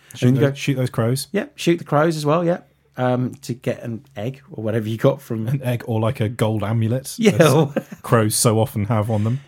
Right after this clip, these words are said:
Speaker 2: Yeah, um, and then, then the zombies would appear and you go, "I've used up all my ammo." <laughs>
Speaker 1: Mm-hmm.
Speaker 2: 'Cause ammo was, <clears throat> was it someone described Resident Evil, the, the latest Resident Evil as, you always feel like you're running low on ammo, even though you've always got enough.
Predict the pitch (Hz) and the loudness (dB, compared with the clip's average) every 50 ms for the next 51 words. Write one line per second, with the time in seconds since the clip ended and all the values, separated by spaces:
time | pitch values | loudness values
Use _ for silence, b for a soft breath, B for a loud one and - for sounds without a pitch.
0 | _ - 214 202 165 127 113 - 131 143 147 143 - 147 156 156 175 170 165 160 | _ 0 2 2 2 2 0 0 0 2 2 2 2 2 4 4 4 4 4 2
1 | 160 160 - - 196 143 143 160 160 151 151 143 143 170 160 143 135 127 131 123 | 0 -2 -6 -8 -4 2 4 4 4 6 4 4 4 4 6 4 4 2 2 0
2 | 123 139 131 127 127 127 123 131 - - - 170 165 165 165 160 165 160 156 151 | 2 2 2 2 4 2 2 0 0 -2 0 0 2 2 2 2 2 2 2 2
3 | 151 147 139 123 117 107 104 95 98 - 101 95 95 92 90 87 87 87 90 92 | 2 0 0 0 -2 -4 -4 -4 -4 -6 -4 -4 -4 -4 -4 -4 -4 -6 -8 -10
4 | - - 110 - 98 92 90 - - 113 139 - - - - 143 - - 139 - | -12 -14 -14 -10 -8 -8 -6 -4 -2 -2 -2 -4 -4 0 0 0 2 2 2 2
5 | 165 160 - - - 170 175 175 165 156 151 147 143 143 139 131 - - _ _ | 2 2 2 -2 0 2 2 4 4 4 2 4 4 4 2 2 -2 -8 _ _
6 | _ _ b b b b b b b b b b b b b b b _ _ _ | _ _ b b b b b b b b b b b b b b b _ _ _
7 | _ - - 196 202 160 147 139 127 135 160 180 170 175 165 - 185 185 185 165 | _ 0 2 2 4 4 2 0 0 0 0 0 0 0 -2 -2 0 0 0 0
8 | - - - 170 170 170 160 165 165 156 156 151 151 147 151 147 156 - 143 139 | -2 -2 0 2 2 2 4 2 0 0 0 -4 -4 -4 -6 -8 -8 -6 -4 -2
9 | 131 135 135 139 143 139 135 - 139 135 135 135 135 135 135 135 131 131 123 - | 2 2 4 4 4 2 2 0 -2 -2 0 -2 -2 0 2 2 2 2 2 0
10 | - _ b b b b b b b 147 165 - 170 160 170 160 160 165 160 - | -6 _ b b b b b b b 0 2 4 6 6 6 6 4 2 0 -2
11 | - - 151 147 139 127 123 113 113 - - 117 120 117 117 110 110 110 110 110 | -4 0 2 4 4 4 4 2 0 0 -2 -2 0 2 2 4 4 2 2 2
12 | 107 101 101 101 104 107 107 98 90 80 80 78 - 131 113 117 113 110 107 104 | 2 2 2 0 0 -2 -2 -2 -2 -4 -6 -6 -4 -2 -2 0 0 -2 -2 0
13 | 101 113 104 101 98 98 92 - - 127 110 95 98 98 92 - 107 - 92 95 | 2 2 4 2 2 0 -4 -4 -2 -2 -2 0 0 -2 -2 -4 -6 -6 -6 -4
14 | 95 95 90 78 - - - - | -4 -4 -6 -6 -8 -14 -20 -20